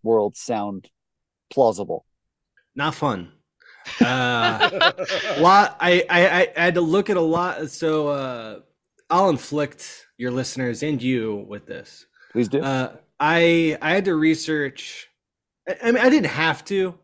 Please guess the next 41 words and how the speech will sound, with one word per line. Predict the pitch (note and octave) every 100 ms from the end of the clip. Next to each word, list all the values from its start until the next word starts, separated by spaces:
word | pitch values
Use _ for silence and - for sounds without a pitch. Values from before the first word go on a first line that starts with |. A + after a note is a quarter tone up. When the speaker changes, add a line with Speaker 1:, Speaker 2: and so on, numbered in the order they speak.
| -
Speaker 2:
but | A3+
there's | D4 B3+
a | G#3+
certain, | - G3+ E3+ E3+ D#3
like, | D3 C3 - _ _ _ _ _ -
level | D3+ E3+ D#3 D#3+
of | A#2+
curiosity | - D#3+ D3 B2+ B2 A#2+ C3 B2
that | A#2 A#2+
I | A#2
think | B2+
most | A2+ A#2+ A#2 A#2+
writers | A2+ G#2+ G#2
have | A2 G#2+ G#2+ -
towards, | - A2+ G#2+
like, | A#2 A#2 _ _ _ _ _ _ _ _ _ _ _ _ _ _ _ _ _ _ _ _ _ -
"This | E4+
has | D3+
gotta | A#2+ C#3+ B2+
be | A2+ G2+
real, | A2+ A#2+ F#2+ F#2+
right?" | A#2+ C3 - - - - - G#3
And | A#3
it |
is. | C#4+ G3 A2 - - - - - -
So, | - G#3 G3+ G3+ G3
uh, | F#3+ F#3+ F#3 F3+ F3
it's | F3+ D#3+
this | E3+ -
thing | F#3 F#3+
called | - F3+ E3
a |
cannula. | E3 F3+ D#3 D3+ D#3 F3 D#3
I | - D3+
don't | E3+
know |
if | D3+
I'm | C#3+
pronouncing | B2 B2+ A#2+ A#2+ A2
that | F#2+
right, | G#2 -